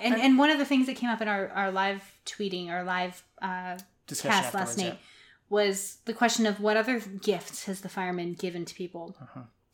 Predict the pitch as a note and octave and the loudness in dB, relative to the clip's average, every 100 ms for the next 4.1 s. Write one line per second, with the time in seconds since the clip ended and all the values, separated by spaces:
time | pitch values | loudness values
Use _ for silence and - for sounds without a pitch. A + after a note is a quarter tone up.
0 | - F#3+ G#3 G3 - G#3 G3+ - - G3+ | -6 2 2 2 -4 -2 -2 -2 -2 -2
1 | F#3+ - G#3 - - _ _ _ _ _ | -4 -8 -8 -8 -16 _ _ _ _ _
2 | _ _ _ - _ _ _ B3 A3 A#3+ | _ _ _ -20 _ _ _ 2 4 4
3 | A3+ G#3 G3 G3 G#3 - G3+ F3+ F3+ G#3+ | 4 6 6 6 2 0 0 2 2 2